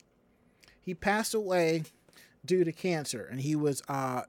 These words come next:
sixty-six. Conroy was born November thirtieth, nineteen fifty-five in Westbury, New York, and raised in Westport, Connecticut.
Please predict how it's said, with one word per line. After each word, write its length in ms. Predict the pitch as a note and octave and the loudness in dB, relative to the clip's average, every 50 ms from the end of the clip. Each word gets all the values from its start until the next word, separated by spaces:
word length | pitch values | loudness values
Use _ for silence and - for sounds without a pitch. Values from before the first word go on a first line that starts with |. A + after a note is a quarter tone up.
| - | -6
sixty-six. 920 | - - - D#3 - - D3+ C#3 - - - B2 - - - - - - - _ _ _ _ _ _ _ _ _ - - - - - - - _ _ _ _ | -4 -4 -2 -2 -4 -6 -6 -6 -6 -6 -6 -8 -10 -10 -10 -12 -12 -12 -16 _ _ _ _ _ _ _ _ _ -20 -20 -20 -20 -20 -20 -20 _ _ _ _
Conroy 500 | - G#3 G#3 A3+ B3+ B3 B3 A#3 A3+ G#3+ | 2 4 4 4 4 4 2 2 2 4
was 220 | G3+ G3+ F#3 D#3+ | 4 2 2 2
born 320 | - - F3 F#3 F#3+ F3+ F3 | 0 0 0 0 2 0 0
November 280 | E3+ D#3+ F3+ F#3 G#3 | 0 0 0 0 0
thirtieth, 400 | A3 - - G3 F#3 F#3 F3+ E3+ | -2 -2 2 4 6 6 6 4
nineteen 300 | - F3 F#3 F#3 - A3+ | 2 -2 -2 -2 -2 -6
fifty-five 640 | G#3 - A#3 A3+ A#3 A3 - - G#3+ F#3+ F#3 F3 D#3 | -6 -6 -8 -10 -10 -12 -6 0 2 4 4 4 2
in 120 | D3+ C#3+ | -2 0
Westbury, 520 | C#3 F3+ G3 G3+ - - G3+ F#3+ F#3+ F#3+ F3+ | 0 0 0 0 -2 -6 -2 0 0 2 2
New 100 | E3+ E3 | 2 0
York, 400 | E3 D3+ C#3+ C#3+ D3+ D#3+ E3 - - | 0 0 0 0 0 0 -2 -4 -6
and 160 | D#3 D3 C#3 | -6 -2 2
raised 340 | D#3+ F3 F3+ F#3+ F#3+ F3 - - | 4 4 4 4 4 2 -2 -4
in 240 | - E3 D3 C#3 B2+ | -4 -4 -4 -4 -2
Westport, 640 | B2 D#3+ F3 D#3+ - - - - E3+ D#3 C3+ - - | 2 2 2 2 0 -6 -2 0 0 0 0 -4 -12
Connecticut. 520 | - D3+ D3+ D#3 C3+ A2+ - - - - | -10 -6 -4 -4 -4 -6 -8 -12 -16 -18